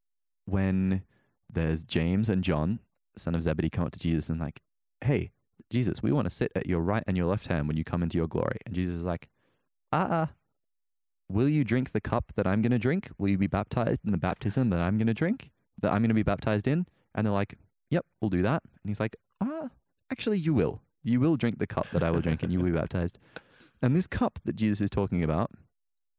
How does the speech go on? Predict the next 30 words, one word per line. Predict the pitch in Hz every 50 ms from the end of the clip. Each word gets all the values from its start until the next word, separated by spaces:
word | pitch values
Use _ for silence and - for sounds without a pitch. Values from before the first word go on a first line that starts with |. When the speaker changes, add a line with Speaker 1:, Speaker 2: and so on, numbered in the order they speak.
| _ _ _ _ -
Speaker 1:
he | - 120
talks | 117 143 147 -
about | 143 143
it | 143 131
again | 120 104 143 160 120 - - 82 - - - _ -
in | 110 104
the | 101 92
Garden | 92 92 104 113 113 107
of | 90 85
Gethsemane, | - 92 90 - - 95 95 92 87 82 - - 120 - _ _ -
just | - 101 101 - -
before | 113 - - 98
his | 104 98 85
death | - 80 85 90 -
and | 95
execution. | 92 - - - 90 80 - -
He's | 87 87 -
praying | - - 90 95 101 104 101
to | 110
God | 95 95 95 95
and | 92 92
he | 92
says, | - - 85 82 85 - - _ _ _ _ _ _ _ _ _ _ _ _ _ _ _ _ _ _ _ -
"God, | - 117 110 107
if | 110 -
there | - 101 95
is | 95 - -
any | 104 113 123 131
other | 131 123 127
way, | 117 104 95 90 87